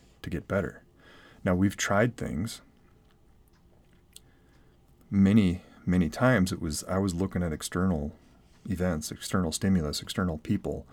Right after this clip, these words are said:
external jobs, situations in my life that if,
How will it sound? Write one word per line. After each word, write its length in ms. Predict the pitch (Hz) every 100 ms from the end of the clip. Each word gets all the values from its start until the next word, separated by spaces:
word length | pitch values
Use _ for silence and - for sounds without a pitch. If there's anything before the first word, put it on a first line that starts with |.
| - - - -
external 720 | - - 104 98 87 80 - -
jobs, 680 | 87 87 101 80 69 - - - _ _
situations 680 | - 113 98 85 110 - 85
in 80 | 85
my 100 | 80
life 300 | 78 76 -
that 160 | 80
if, 180 | 98